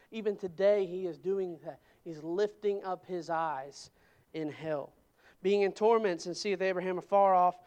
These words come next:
and Lazarus in his bosom," verse twenty-four, "and he cried and said, 'Father Abraham, have mercy on me, and send Lazarus,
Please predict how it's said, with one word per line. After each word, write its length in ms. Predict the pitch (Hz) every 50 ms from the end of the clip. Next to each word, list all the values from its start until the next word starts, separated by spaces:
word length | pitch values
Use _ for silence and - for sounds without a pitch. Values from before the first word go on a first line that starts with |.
| - - - - - _ -
and 160 | 180 175 175
Lazarus 420 | 180 185 196 196 180 185 180 -
in 60 | 196 185
his 100 | 170 156
bosom," 420 | 151 170 190 190 165 185 180 175
verse 200 | 165 180 175 -
twenty-four, 420 | - 202 190 185 - - 190 190
"and 80 | 190 180
he 60 | 165
cried 480 | - - - 214 214 214 214 214 208 196
and 100 | 185 -
said, 180 | - 208 190
'Father 460 | - _ 220 220 226 220 220 220 214 214
Abraham, 440 | 208 202 190 196 190 190 190 185
have 200 | 180 180 180 160
mercy 500 | 175 190 208 226 226 220 - - 214 202
on 220 | 190 185 185 180 185
me, 200 | 185 185 190 185
and 120 | 180 170 170
send 400 | - - - 254 254 254 247 233
Lazarus, 560 | 220 233 240 247 240 226 220 240 226 -